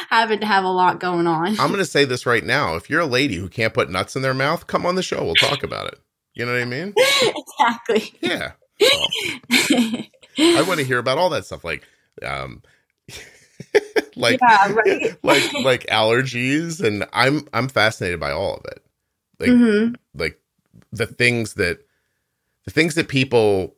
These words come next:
Speaker 2: you know, like, <sighs> my son said to me, he's like, "You can't just do a podcast forever about diabetes." And I was like, "Man, I don't even know if it's still about diabetes, to be perfectly honest with you." I was like, "It's,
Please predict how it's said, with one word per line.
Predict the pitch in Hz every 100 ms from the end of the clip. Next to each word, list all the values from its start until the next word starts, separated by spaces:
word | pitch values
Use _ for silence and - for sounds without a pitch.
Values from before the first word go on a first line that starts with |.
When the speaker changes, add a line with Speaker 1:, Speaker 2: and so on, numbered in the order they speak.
| _
Speaker 2:
you | 127
know, | 127
like, | 120 - - _ _ _
<sighs> | _ - - 92
my | 107
son | - 117
said | 107 82
to |
me, | 80
he's | 71 73
like, | 69
"You | 92 101
can't | - 202 208
just | 85
do | -
a | 67
podcast | - 87 87 -
forever | 95 90 82
about | 73 65
diabetes." | 69 69 69 73 64
And | -
I |
was | 73
like, | 80 85
"Man, | 85 - -
I | 143
don't | 107
even | 78 80
know | 78
if | 73
it's | 78
still | - 82
about | 67 71 80
diabetes, | 78 65 64 71 65 -
to | 73
be |
perfectly | 73 76 76 80
honest | 80 95 92
with | 69 64
you." |
I | 64
was | 85
like, | 98 101
"It's, | 98 -